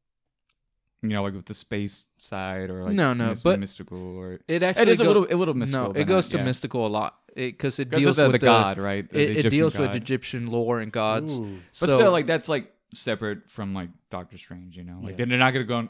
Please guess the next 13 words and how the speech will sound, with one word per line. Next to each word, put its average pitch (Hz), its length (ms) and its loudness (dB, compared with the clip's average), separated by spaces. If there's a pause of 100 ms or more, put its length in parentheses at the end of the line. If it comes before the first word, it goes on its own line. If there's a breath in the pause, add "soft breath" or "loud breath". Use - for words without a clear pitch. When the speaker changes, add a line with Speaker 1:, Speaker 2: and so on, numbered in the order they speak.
Speaker 1:
go 110 160 -6
through 104 200 -10
portals 101 760 -4
and 98 140 -12
stuff, 92 520 -10
and 90 400 -16
Speaker 2:
Potentially, 139 880 -6
they 120 160 -6
could 120 220 -12
bleed 117 240 -6
over. 110 180 -4
Usually 139 500 -4
Speaker 1:
But, 104 300 -6